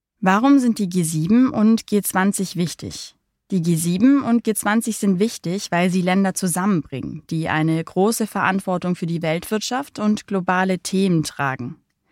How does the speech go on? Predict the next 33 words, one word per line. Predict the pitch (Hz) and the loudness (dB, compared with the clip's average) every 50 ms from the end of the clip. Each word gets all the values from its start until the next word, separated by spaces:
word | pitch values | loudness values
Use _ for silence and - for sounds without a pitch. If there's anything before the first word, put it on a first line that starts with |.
| _ _ _ _ _ _ _ _ _ _ _ _ | _ _ _ _ _ _ _ _ _ _ _ _
In | - 190 190 | 2 2 4
diesen | 185 226 254 269 277 277 | 4 4 4 4 4 2
Gruppen | 269 - 208 196 - - 165 160 180 208 | 2 2 -2 -2 0 0 0 0 2 0
können | 208 208 190 190 | 0 2 4 4
sie | 185 185 190 | 4 4 2
gemeinsam | 175 185 175 175 175 190 208 202 190 165 | 2 2 2 2 2 2 2 2 0 0
überlegen, | 143 156 156 156 156 151 151 147 147 151 147 151 | 0 -2 -4 -4 -2 -2 -2 -2 0 0 -2 -2
wie | 160 156 | -2 -4
sie | 156 165 151 151 | -4 -2 -4 -4
Probleme | - - - 160 165 165 165 160 160 156 - - | -4 -4 -6 -4 -2 0 0 0 0 0 0 0
angehen | 151 151 165 170 185 208 233 247 262 262 254 | 0 0 0 0 0 0 2 2 2 2 2
und | - 214 208 214 220 202 - | 0 2 2 2 2 2 0
Lösungen | 190 190 202 220 226 214 220 202 190 185 180 | 0 2 2 2 2 2 2 2 2 0 -2
finden | - - 220 220 226 190 185 165 | -2 0 2 2 2 2 0 -2
können, | 156 - - 147 139 135 - - 180 - - | -2 -2 -4 -2 -2 -2 -4 -6 -10 -12 -8
die | 170 160 151 151 156 | -6 -4 -4 -2 0
möglichst | 160 165 175 196 208 - - 190 180 - - | 2 2 2 0 0 -2 -2 -2 -2 -4 -6
vielen | - - 196 190 185 190 185 | -4 -2 0 2 2 2 2
Menschen | 175 175 170 170 170 - - 180 | 2 2 0 -2 -2 -2 -2 -2
helfen. | 175 175 185 180 175 170 - - 139 127 180 _ _ _ _ _ _ _ _ _ _ _ _ _ _ _ _ - | -2 0 -2 -2 -2 -4 -4 -4 -4 -4 -6 _ _ _ _ _ _ _ _ _ _ _ _ _ _ _ _ -2
Auch | 190 180 180 208 254 - 277 | 0 2 4 2 2 0 0
wenn | 247 247 240 | 2 4 4
die | 233 226 | 4 4
Entscheidungen, | 214 214 214 - - 226 214 220 202 190 170 165 156 151 156 | 2 2 0 0 -2 0 0 2 2 2 2 0 0 -2 -2
die | 156 165 165 | -2 -4 -4
dort | 156 175 165 175 190 - | -2 0 0 0 0 -2
getroffen | - 185 - - - 208 214 - 190 165 | -6 -8 -6 -2 -4 -4 -2 0 -2 0
werden, | 160 160 143 156 170 185 208 220 233 226 208 | 0 -2 -4 -2 -2 0 0 0 0 0 0
längst | 185 190 196 208 240 233 - - 226 | 0 2 2 2 2 0 0 0 0
nicht | 208 202 - - | 0 0 0 -2
alle | 190 185 190 196 | 0 0 -2 -2
Probleme | _ - 180 170 185 180 170 170 170 | _ -6 -4 -2 0 0 0 2 0
lösen | 170 165 175 185 214 196 180 151 127 - - | 0 0 0 0 0 0 0 -2 -4 -4 -6